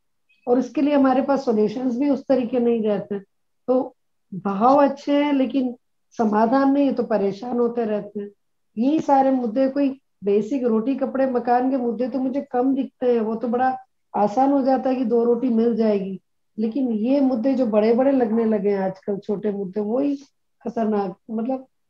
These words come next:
समझ में नहीं आ रहा मैं कैसे इसको solve करूं।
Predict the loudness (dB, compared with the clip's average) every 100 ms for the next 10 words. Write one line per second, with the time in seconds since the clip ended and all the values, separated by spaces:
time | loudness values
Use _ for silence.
0 | _ _ -2 0 2 2 2 2 2 2
1 | 0 0 0 0 -2 -4 -8 -8 -4 -4
2 | -6 -8 -12